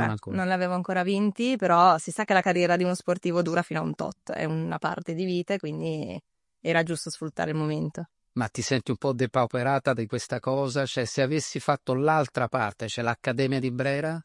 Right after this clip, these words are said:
Speaker 2: Eh, ma non si può mai sapere questa
Speaker 1: Poi,
Speaker 2: cosa.
Speaker 1: con i se-, con i ma non andiamo lontano,
Speaker 2: <laughs>
Speaker 1: ho capito, però da un
Speaker 2: Diciamo,
Speaker 1: tuo
Speaker 2: dai,
Speaker 1: punto di
Speaker 2: dello
Speaker 1: vista,
Speaker 2: sci qualcosa
Speaker 1: cioè,
Speaker 2: ho
Speaker 1: dentro
Speaker 2: dato,
Speaker 1: di te
Speaker 2: qualcosa ho fatto di buono.
Speaker 1: Ah, quello senz'altro, ma dentro di te qualcosina è mancato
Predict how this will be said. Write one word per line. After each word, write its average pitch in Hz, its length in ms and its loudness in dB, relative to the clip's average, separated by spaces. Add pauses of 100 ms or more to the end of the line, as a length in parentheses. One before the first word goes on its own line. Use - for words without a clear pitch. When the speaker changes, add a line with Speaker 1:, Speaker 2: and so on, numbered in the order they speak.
Speaker 2:
Eh, 208 100 -2
ma 180 140 -2
non 170 80 -6
si 180 120 -14
può 175 100 -8
mai 175 120 -8
sapere 160 420 -8
questa 160 200 -16
Speaker 1:
Poi, 151 140 0
Speaker 2:
cosa. 160 120 -2
Speaker 1:
con 117 140 -2
i 127 60 2
se-, 151 180 0
con 139 120 0
i 131 60 0
ma 151 100 2
non 156 120 4
andiamo 131 320 2
lontano, 131 320 2
Speaker 2:
<laughs> - 20 4
Speaker 1:
ho 247 60 2
capito, 127 480 0
però 156 260 2
da 233 120 4
un - 20 2
Speaker 2:
Diciamo, 226 260 4
Speaker 1:
tuo - 80 10
Speaker 2:
dai, 208 120 6
Speaker 1:
punto 185 200 4
di - 20 6
Speaker 2:
dello 160 120 6
Speaker 1:
vista, 175 180 4
Speaker 2:
sci 247 100 2
qualcosa 208 360 4
Speaker 1:
cioè, 208 100 6
Speaker 2:
ho 214 60 8
Speaker 1:
dentro 180 300 8
Speaker 2:
dato, 175 120 2
Speaker 1:
di 175 80 4
te - 0 -
Speaker 2:
qualcosa 202 400 4
ho 202 60 2
fatto 165 400 -4
di 170 120 -6
buono. 160 440 -2
Speaker 1:
Ah, - 80 -4
quello 170 260 6
senz'altro, 113 580 0
ma 113 120 -2
dentro 147 380 0
di 147 120 -2
te 160 180 -2
qualcosina 139 640 -2
è 127 40 -2
mancato 123 720 -4